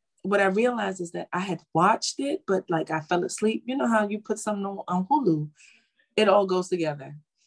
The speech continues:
I was like, "Oh, I've seen bits and pieces of this," but I'd never actually paid attention to what was really happening. Like, I didn't get all the fine details.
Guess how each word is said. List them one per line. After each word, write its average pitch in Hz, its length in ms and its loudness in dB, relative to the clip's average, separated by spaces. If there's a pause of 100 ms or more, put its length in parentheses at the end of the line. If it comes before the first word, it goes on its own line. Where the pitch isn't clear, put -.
(280)
I 220 60 4
was 233 100 -2
like, 233 160 0
"Oh, 233 140 4
I've 240 140 4
seen 247 460 -2
bits 220 200 -2
and 202 100 -2
pieces 226 300 -2
of 165 140 0
this," 165 160 -2
but 175 120 2
I'd 175 200 0
never 190 360 4
actually 170 280 -2
paid 165 260 -2
attention 156 540 -8 (160)
to - 100 -2
what 160 320 0
was 147 180 -4 (220)
really 175 300 8
happening. 175 500 -2
Like, 156 160 0
I - 60 4
didn't 175 160 2
get 160 140 2
all 160 120 2
the 156 80 -2
fine 170 240 0
details. 170 380 0